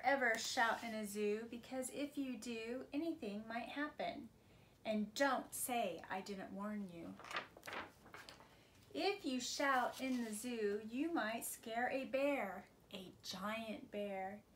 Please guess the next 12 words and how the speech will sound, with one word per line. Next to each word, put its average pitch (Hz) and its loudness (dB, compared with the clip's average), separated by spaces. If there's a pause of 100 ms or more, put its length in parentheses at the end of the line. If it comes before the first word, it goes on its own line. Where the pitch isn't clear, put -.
(520)
a 202 -6 (260)
giant 254 -2
grouchy 240 -2
bear, 208 -2 (640)
a 208 0 (160)
giant 277 2
grouchy 247 0
grizzly 285 -2
bear 190 -2 (460)
that 220 2
weighs 214 2
two 381 4